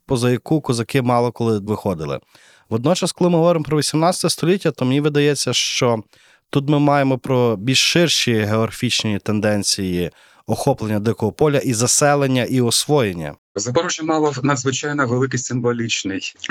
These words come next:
Speaker 2: капітал для України надніпрянської, адже саме на Запоріжжі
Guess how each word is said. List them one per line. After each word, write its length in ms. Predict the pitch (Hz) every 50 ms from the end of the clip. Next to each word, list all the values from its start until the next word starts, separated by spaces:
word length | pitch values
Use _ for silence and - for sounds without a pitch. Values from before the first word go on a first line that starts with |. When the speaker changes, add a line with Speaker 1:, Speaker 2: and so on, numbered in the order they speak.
| 107 113
Speaker 2:
капітал 560 | 113 - - 113 - - 123 123 123 120 113 -
для 420 | - 98 98 101 104 104 104 101 - - - - -
України 540 | 101 - 120 107 107 110 113 107 107 101 - - -
надніпрянської, 960 | 98 98 98 104 101 - 101 95 82 78 78 - - - 71 67 67 65 64 - -
адже 420 | - 90 98 - - 101 98 92 90 -
саме 340 | - - - 104 101 101
на 80 | 98 98
Запоріжжі 640 | 92 - 98 - 98 101 113 110 104 - 120 131 131